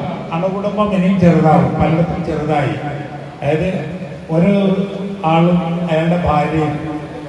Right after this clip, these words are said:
അയാളുടെ മക്കളും ഒന്നിച്ച് ജീവിക്കുക എന്ന് നമ്മളൊക്കെ അനുഭവിക്കുന്ന രീതി, അത് മാറുകയാണ്. ഒരാളും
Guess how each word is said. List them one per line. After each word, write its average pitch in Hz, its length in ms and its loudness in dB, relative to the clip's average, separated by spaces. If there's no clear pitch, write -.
അയാളുടെ 160 240 0
മക്കളും 180 840 2
ഒന്നിച്ച് 175 420 0
ജീവിക്കുക 170 540 2
എന്ന് 165 360 4
നമ്മളൊക്കെ 170 420 2
അനുഭവിക്കുന്ന 170 680 2
രീതി, 175 540 6
അത് 247 200 6
മാറുകയാണ്. 214 800 4
ഒരാളും 196 420 4